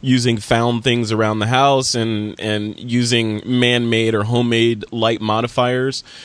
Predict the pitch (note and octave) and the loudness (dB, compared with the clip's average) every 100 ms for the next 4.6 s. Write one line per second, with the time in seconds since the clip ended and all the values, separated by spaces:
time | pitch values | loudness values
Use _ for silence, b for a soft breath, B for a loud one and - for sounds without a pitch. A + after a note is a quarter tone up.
0 | B B C3 A#2+ F3 F3+ F#3+ F#3+ E3+ C#3 | B B 0 0 0 0 0 -2 0 2
1 | A#2+ C3 D3 D3 C3+ B2 B2+ C3 C3 D3+ | 2 2 0 -2 -2 0 0 0 -2 -2
2 | C3 B2+ C#3+ - - A#2 A2+ - B2 A#2+ | -2 0 -2 -2 -2 -2 -4 -2 0 2
3 | - C#3+ F3 E3+ F#3 E3 F3 F3+ F3+ C#3+ | 0 -2 -2 -2 -2 0 2 2 2 2
4 | C#3+ C#3 C3+ C3 - - | 2 4 2 0 -4 -18